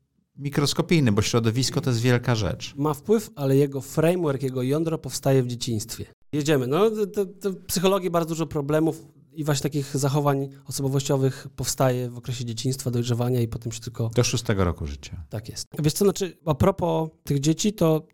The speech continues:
Speaker 2: chciałem dodać jedną rzecz, że jakby dla dzieci akurat ja jestem taki, jaki jestem, natomiast dla społeczności jako elementu jednak biznesowego, to ja muszę, w-, ponieważ chcę dla nich budować wartość, żeby de facto z tego zarabiać, żeby potem dalej budować dla nich wartość, to mam wrażenie, że bez takiej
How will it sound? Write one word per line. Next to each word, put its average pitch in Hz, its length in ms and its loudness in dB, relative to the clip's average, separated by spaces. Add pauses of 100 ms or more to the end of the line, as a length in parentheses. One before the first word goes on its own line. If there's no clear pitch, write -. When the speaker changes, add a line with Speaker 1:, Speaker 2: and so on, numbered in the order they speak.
(220)
Speaker 2:
chciałem 151 220 0
dodać 143 180 2
jedną 143 200 2
rzecz, 156 240 2
że 143 260 2 (180)
jakby 143 320 0
dla 143 200 2
dzieci 190 280 0
akurat 160 320 -2
ja 156 140 -2
jestem 151 600 -2
taki, 139 280 -6
jaki 135 220 -4
jestem, 151 280 0
natomiast 127 320 -4
dla 139 260 0
społeczności 147 680 -2
jako 131 260 -6
elementu 196 420 2
jednak 170 260 -4
biznesowego, 135 920 -2 (600)
to 175 100 0
ja 180 140 4 (460)
muszę, 170 480 0
w-, 147 500 -16
ponieważ 156 300 0
chcę - 180 -8
dla 147 180 2
nich 180 140 -2
budować 131 300 -6
wartość, 127 300 -4
żeby 147 180 -2
de 139 100 -10
facto 147 280 -8
z 127 60 -6
tego 139 200 0
zarabiać, 135 340 2
żeby 123 160 -12
potem 120 260 -12
dalej 156 240 -2
budować 120 300 -8
dla 117 100 -6
nich 117 140 0
wartość, 117 440 0
to - 80 -4
mam 156 160 4
wrażenie, 175 340 0
że 160 140 -2
bez 151 180 -6
takiej 156 400 2